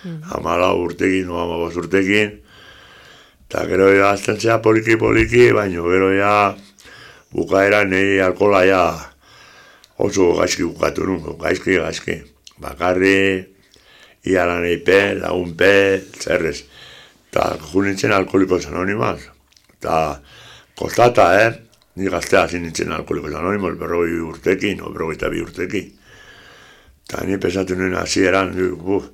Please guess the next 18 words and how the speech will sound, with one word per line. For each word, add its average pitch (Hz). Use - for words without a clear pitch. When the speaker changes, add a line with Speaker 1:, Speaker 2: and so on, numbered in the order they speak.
Speaker 2:
ni -
ondo 107
gaztea 87
naiz 90
alkoholika, 82
alkohol-, 85
alkohola 90
usteko, 87
ez? 120
Eta -
auki 90
nuen 107
momentu 101
txarra, 98
txarra, 87
oso 90
txarra 87
diela. 82